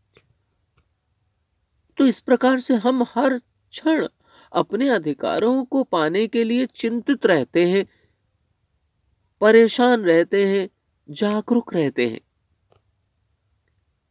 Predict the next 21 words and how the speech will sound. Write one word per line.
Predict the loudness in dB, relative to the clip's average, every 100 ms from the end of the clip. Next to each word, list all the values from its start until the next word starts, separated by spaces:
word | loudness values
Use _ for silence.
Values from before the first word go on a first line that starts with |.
| _ _ _ _ _ _ 2
हर | 4 4
क्षण | 2 0 2
अपने | 2 2 2
अधिकारों | 2 2 2 2 2
को | 2 2 _ _ -4
हम | -4 -4 -12 -20 -20 _ 4
पाकर | 6 6 2
अपने | -2 -4 -6 -6 -6 -4
कब्जे | -4 -2 0 0
में | 0
कर | 0 0
लेना | 0 0 -2
चाहते | -2 -4 -2 -2
हैं, |
अपनी | -2 -2 -4
मुट्ठी | -2 -4 -6 -2 2 4
में | 4
कर | 4 2
लेना | 4 4 4
चाहते | 2 -2 -4 -8 -10
हैं। | -12